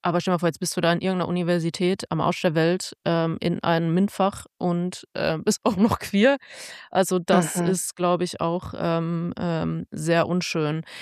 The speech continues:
Speaker 1: Ja, also bei der, bei der Religionswissenschaft, das ist ja, wir sind
Speaker 2: Ich
Speaker 1: ja
Speaker 2: wollte
Speaker 1: ein,
Speaker 2: grad
Speaker 1: es ist ja
Speaker 2: fragen,
Speaker 1: ganz
Speaker 2: wie, wie, wie ist es da bei euch? Ich, ich würd,
Speaker 1: <sighs>
Speaker 2: also ich hab eine Tendenz, wobei irgendwie auch nicht.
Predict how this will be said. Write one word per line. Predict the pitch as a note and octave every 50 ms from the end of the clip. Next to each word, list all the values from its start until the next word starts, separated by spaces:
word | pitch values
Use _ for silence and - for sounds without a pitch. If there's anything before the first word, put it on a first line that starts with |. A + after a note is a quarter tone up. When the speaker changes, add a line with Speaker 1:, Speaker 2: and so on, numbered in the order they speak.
| - -
Speaker 1:
Ja, | - E3+ E3+ G#3+ A3
also | D3+ E3+ F3 E3+
bei | F#3
der, | F3+ F#3 F3 E3+ D#3+ - - E3 -
bei | - F#3+
der | F#3 F#3 F3
Religionswissenschaft, | F#3 E3+ F3 D#3+ F#3 A3+ B3+ - C4+ C4+ B3 - B3 B3 -
das | G#3 F#3+
ist | - G#3 -
ja, | A#3 G#3 F#3+ F#3
wir | G3
sind | F3+ G3+ A#3+ A3+
Speaker 2:
Ich | A3
Speaker 1:
ja | F#3+ F#3
Speaker 2:
wollte |
Speaker 1:
ein, | B3 -
Speaker 2:
grad | - B3
Speaker 1:
es | - -
ist | -
ja | C4+
Speaker 2:
fragen, | C4+ D4 C#4 A#3
Speaker 1:
ganz | G3 F#3+ F#3
Speaker 2:
wie, | G#3 G3
wie, | G3 G#3 G3+ G#3 F#3
wie | G#3 A#3+
ist | C#4+ -
es | C#4 -
da | - C4+ C4
bei | B3 B3+ - D4 D#4+
euch? | A#3 G#3 -
Ich, | - A#3+ -
ich | - C4 - -
würd, | D4 - - - -
Speaker 1:
<sighs> | - - - - - G3+ - - - - - - - - _ _ _ _ _ _ _ _ _ _
Speaker 2:
also | A#3 A#3 A3
ich | A#3+ - C4+
hab | E4+ -
eine | - E4
Tendenz, | - - C4 A3+ G#3 G#3+ A3 C4 F#4 A#4+ - - - - - - _ _ _ _ _ - - - - - - - - - _ _ _ _ _ _ _ _ _ _ _ _ _ _ _ _ _ _ _ _ _ _ -
wobei | A#3+ C4 A3+ C#4+ C#4+ D#4 D4 A#3+
irgendwie | A3 A#3+ C4 C#4+ C#4+ - -
auch | - C4+ - -
nicht. | D4 D4+ C#4+ A3 - - - - -